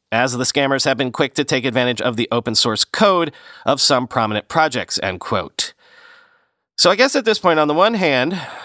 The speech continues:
as you heard, lots of crypto diehards are saying the collapse of F T X proves once again that centralized projects are the problem.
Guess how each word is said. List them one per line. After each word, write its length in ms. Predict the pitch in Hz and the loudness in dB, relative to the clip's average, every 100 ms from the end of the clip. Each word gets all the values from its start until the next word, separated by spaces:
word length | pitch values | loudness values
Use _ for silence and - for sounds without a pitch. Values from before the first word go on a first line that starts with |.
| - - | -14 -4
as 160 | 107 | -2
you 100 | 107 | 0
heard, 200 | 110 127 | -2 0
lots 220 | 107 104 - | 0 0 -2
of 80 | 101 | -2
crypto 340 | 127 - 110 | -4 -2 -2
diehards 680 | 101 110 113 113 110 104 - - | 2 2 2 2 0 0 -2 0
are 380 | 107 101 101 _ - - | 0 0 -2 _ -20 -8
saying 340 | - 127 120 113 | 0 0 0 -2
the 80 | |
collapse 360 | 107 123 127 - | -2 2 2 0
of 140 | 123 - | -4 -2
F 160 | 131 | -2
T 140 | - 131 | 0 0
X 240 | 131 - | 0 -2
proves 320 | - 151 123 | 0 0 2
once 240 | 135 214 - | 2 2 0
again 360 | 180 202 202 | 0 2 4
that 160 | 185 - | 0 0
centralized 640 | - 175 202 180 165 170 | 0 0 2 2 2 0
projects 560 | - 143 139 147 - - | 0 0 2 0 0 2
are 220 | 123 117 | 2 2
the 100 | 113 | 0
problem. 560 | - 202 214 156 104 69 | -2 2 2 2 -4 -8